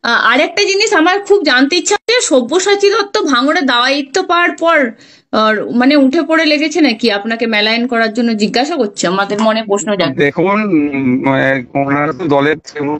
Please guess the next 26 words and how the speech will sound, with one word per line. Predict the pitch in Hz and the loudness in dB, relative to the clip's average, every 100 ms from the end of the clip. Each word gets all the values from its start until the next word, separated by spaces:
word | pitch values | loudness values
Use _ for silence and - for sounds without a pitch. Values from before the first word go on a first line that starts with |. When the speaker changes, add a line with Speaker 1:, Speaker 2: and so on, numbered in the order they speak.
| 156 | -4
Speaker 2:
পাত্তা | 147 - 156 | -4 -2 -4
পাচ্ছে | 147 139 247 | -4 -2 0
না | 285 | 0
হয়তো, | 240 196 143 117 _ _ _ _ _ _ _ - | 0 0 -2 -4 _ _ _ _ _ _ _ -4
আহ, | 175 143 139 139 143 | 0 2 2 2 0
এই, | 165 185 175 - | 0 0 -2 -6
এইগুলোকে | 170 165 202 208 226 | -2 -2 0 0 -2
সামনে | - 208 196 214 | -2 -6 -4 -6
নিয়ে | 196 208 | -2 0
এসে | 202 - 349 - - - - - - | 0 -2 -6 -6 -14 -20 -20 -20 -12
দলের | 185 165 175 | -6 -4 0
ঊর্ধ্বতন | 165 185 190 233 254 | 2 4 2 2 4
নেতা | 233 220 147 147 - 165 | 4 4 2 0 0 0
নেতৃত্বের | 170 - 208 190 190 185 214 269 | 0 -2 -4 0 0 0 -4 -6
দৃষ্টি | 151 143 - 180 | 0 0 2 -2
আকর্ষণে | 185 180 214 | -2 -4 -2
আসতে | 214 - 233 | -2 -2 -6
চাইছে | 220 302 202 302 320 _ - | -4 -4 -2 -2 -4 _ -2
হয়তো, | 277 302 294 | 0 0 -2
মনে | 262 269 262 | -2 -4 -4
হয় | 302 311 | -6 0
এই | 202 | 0
ধরনের। | 190 214 294 - _ _ - - - - | 2 2 0 -4 _ _ -20 -20 -20 -6
তবে | 220 | 0
একটা | 233 185 175 | 0 0 -2
কথা | 160 160 339 | -2 -4 -8